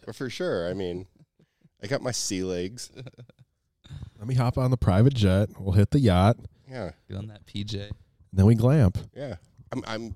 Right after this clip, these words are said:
Speaker 1: usually a pretty quiet person. I'm not gonna bug anyone. I mean, I just
Speaker 2: <laughs>
Speaker 1: keep to myself.
Speaker 2: Let me party.
Speaker 1: But
Speaker 2: Let me get my own space.
Speaker 1: You know, uh, so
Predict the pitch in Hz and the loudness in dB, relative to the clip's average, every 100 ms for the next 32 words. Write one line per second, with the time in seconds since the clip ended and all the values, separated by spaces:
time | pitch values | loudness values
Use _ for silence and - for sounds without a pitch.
0 | 98 117 143 - 170 170 175 160 - 151 | -10 -8 -8 -8 -10 -10 -10 -8 -4 -4
1 | 147 156 170 - 98 147 160 165 147 147 | -4 -6 -8 -10 -12 -10 -10 -8 -6 -8
2 | 151 120 110 117 151 117 120 117 120 120 | -10 -12 -12 -12 -10 -6 -4 -2 0 -2
3 | 120 110 - _ _ _ 127 - 135 135 | -6 -8 -12 _ _ _ -14 -10 -12 -12
4 | - 107 113 _ - - _ _ _ - | -12 -12 -12 _ -20 -20 _ _ _ -20
5 | - 92 120 _ 101 101 107 135 190 151 | -18 -20 _ _ -14 -14 -14 -18 -20 -20
6 | 110 98 90 - _ _ _ 110 110 113 | -18 -14 -12 -14 _ _ _ -20 -10 -8
7 | 113 110 110 131 - 95 95 - - - | -2 0 2 -2 -2 0 0 -2 -8 -12
8 | _ _ _ _ _ _ _ - 113 117 | _ _ _ _ _ _ _ -10 -8 -6
9 | 101 - - 101 92 76 - _ _ - | -8 -10 -10 -10 -8 -12 -18 _ _ -16
10 | - _ _ - - 104 95 85 | -16 _ _ -4 -2 0 -2 -4